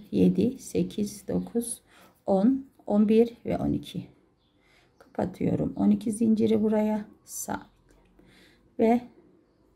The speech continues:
sık iğne ile dibine bir tane giriyorum. Beş tane on iki zincirli dalı beş zincirli yuvaya hazırlayıp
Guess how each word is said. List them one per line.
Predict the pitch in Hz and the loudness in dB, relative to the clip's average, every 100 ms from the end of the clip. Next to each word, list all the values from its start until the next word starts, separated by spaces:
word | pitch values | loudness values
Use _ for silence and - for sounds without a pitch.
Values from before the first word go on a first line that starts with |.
| _ _ _ _ _ _ _ _ _ | _ _ _ _ _ _ _ _ _
sık | - - 240 - | -12 -6 -6 0
iğne | 185 165 160 | 2 2 2
ile | 170 285 285 - - | 0 -2 -4 -14 -2
dibine | - 190 170 208 | 0 2 2 4
bir | 135 - | 2 2
tane | 175 175 | -2 0
giriyorum. | 180 - - 180 - - - _ | -2 -2 -6 -6 -10 -20 -20 _
Beş | 349 370 | 2 4
tane | - 294 220 | 6 6 6
on | 214 294 | 6 4
iki | 302 302 | 4 2
zincirli | 247 196 175 160 160 160 | 4 2 4 2 2 -2
dalı | - 277 262 247 | 2 4 4 2
beş | 262 294 | 4 2
zincirli | - 202 165 180 165 214 | 2 0 2 2 2 2
yuvaya | 285 220 151 180 | 4 6 6 4
hazırlayıp | 233 262 285 277 277 285 | 2 0 4 6 4 2